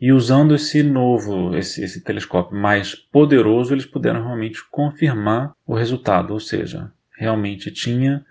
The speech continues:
fosfina na atmosfera de Vênus. Então eles puderam ter certeza desse resultado, pelo menos.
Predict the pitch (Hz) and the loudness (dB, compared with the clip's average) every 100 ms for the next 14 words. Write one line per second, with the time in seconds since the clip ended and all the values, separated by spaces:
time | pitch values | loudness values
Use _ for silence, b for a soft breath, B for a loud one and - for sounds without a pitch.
0 | _ - 120 - - 117 117 120 123 143 | _ -2 -2 0 -2 0 0 -2 -4 -6
1 | 113 110 107 110 - - 107 - 104 - | -4 0 2 2 -2 -6 -8 -8 -8 -4
2 | 101 98 107 131 107 113 127 - - _ | -2 -2 -2 0 2 0 -4 -12 -20 _
3 | _ _ - 110 95 98 104 107 110 - | _ _ -8 -6 -2 0 2 0 0 0
4 | - - _ _ _ 113 95 101 101 107 | -2 -10 _ _ _ -2 2 4 4 2
5 | 107 104 107 _ - 110 - 110 - - | 0 -4 -12 _ -4 -2 0 -2 -2 2
6 | 135 139 135 143 139 _ _ _ _ 110 | 4 4 2 -2 -4 _ _ _ _ 0
7 | 127 139 139 127 123 123 - - - - | 4 4 2 -4 -4 -4 -4 -4 -4 -4
8 | 95 90 - | -2 -2 -4